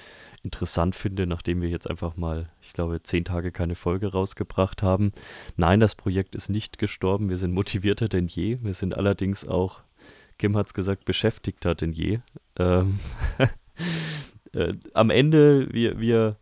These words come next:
wir können immer so viel über Technik und, und Architekturen und sonst was reden. Wir arbeiten trotzdem bei einer Firma, die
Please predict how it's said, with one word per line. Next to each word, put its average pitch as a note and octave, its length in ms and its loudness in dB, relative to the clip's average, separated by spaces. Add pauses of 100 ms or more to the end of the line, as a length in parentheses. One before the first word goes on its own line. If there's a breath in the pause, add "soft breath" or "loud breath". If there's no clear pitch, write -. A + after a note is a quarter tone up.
(160)
wir A#2 140 0
können C#3 220 0
immer A#2+ 200 4
so A2+ 120 4
viel B2 200 -2
über G#2+ 200 4
Technik A2+ 520 0
und, G2 460 -4
und F#2+ 220 -8
Architekturen G#2+ 720 0
und G2 120 2
sonst G#2 300 -2
was G#2 220 0
reden. G#2 260 0
Wir F#2+ 160 0
arbeiten G2 460 0
trotzdem G2 580 -4
bei F#2 320 -2
einer F#2 240 -2
Firma, A2 440 2
die F#2+ 360 -2